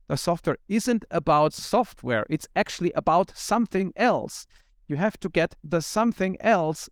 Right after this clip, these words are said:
into the software, right? And the point is that the people who know about the something else at your company usually are software engineers. They are something else experts, subject matter experts, as we call them. So the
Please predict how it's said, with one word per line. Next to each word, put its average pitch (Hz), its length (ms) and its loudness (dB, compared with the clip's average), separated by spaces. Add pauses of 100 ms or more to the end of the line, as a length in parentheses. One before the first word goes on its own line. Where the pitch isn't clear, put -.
(140)
into 170 300 -2
the 175 100 0
software, - 480 -4 (640)
right? 202 160 2 (480)
And 175 260 2 (960)
the 185 80 0
point 277 300 0
is 190 160 -2
that 175 300 -2
the 165 80 -2
people 240 320 -2
who 185 140 0
know 247 240 2
about 160 400 2
the 147 60 -4
something 147 460 -2
else 120 260 0
at - 140 -6
your 123 100 0
company 156 520 -2 (320)
usually 233 420 0
are 190 240 2
software 185 460 -2
engineers. - 500 -8 (100)
They 170 160 2
are 165 280 2
something 196 560 0
else 220 380 0 (160)
experts, - 600 -4
subject - 480 -2
matter 113 180 2
experts, 113 420 -6
as - 140 -8
we - 100 -8
call - 200 -10
them. - 120 -12 (800)
So 139 260 0 (560)
the 147 100 0